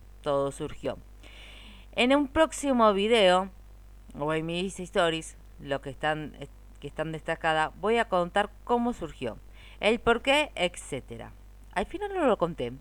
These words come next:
ajá, pero lo voy a contar, así que, bueno, mis stories o, eh, mi can-, eh, más que nada mi canal de YouTube lo, lo voy a contar, así que <laughs> no lo con-, no lo publiqué. No, no dice nada, perdón, cierro paréntesis.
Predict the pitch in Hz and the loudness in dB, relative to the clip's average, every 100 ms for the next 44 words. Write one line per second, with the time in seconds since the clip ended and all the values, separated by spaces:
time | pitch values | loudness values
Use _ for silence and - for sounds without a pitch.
0 | - - - - 440 - 392 381 370 262 | -16 -20 -20 -8 -8 -4 2 2 2 6
1 | 262 262 262 262 240 160 156 160 170 175 | 10 10 10 6 2 4 2 0 -4 0
2 | 180 175 165 165 185 220 185 - 175 185 | 2 2 0 -4 -4 -6 -8 -2 0 0
3 | 208 - - - - - - 156 180 208 | -2 -6 -20 -20 -20 -10 2 8 8 8
4 | - 160 156 151 151 156 151 165 - - | 4 0 0 0 -2 -2 0 0 0 -6
5 | 277 294 320 294 247 247 220 202 202 202 | -4 -4 -2 2 6 6 4 2 2 2
6 | 190 175 170 180 175 156 147 143 147 147 | 2 2 2 2 4 4 4 2 0 0
7 | 143 127 110 107 131 - - - 143 - | -2 -4 -6 -10 -12 -16 -20 -12 -12 -2
8 | 147 - - - - - - - 240 226 | -2 -2 -6 -16 -20 -20 -6 0 4 4
9 | 226 220 220 254 269 220 220 - 170 151 | 4 0 -2 -6 -4 -2 -2 -4 -8 -6
10 | 139 - - - - 330 302 - 233 294 | -8 -8 -16 -16 -12 -4 -4 0 8 10
11 | 330 339 339 330 320 202 196 196 226 196 | 10 8 6 4 6 8 8 6 8 8
12 | 196 214 - - 190 185 165 147 143 143 | 8 2 -4 0 0 2 0 -2 -4 -6
13 | 139 127 | -8 -10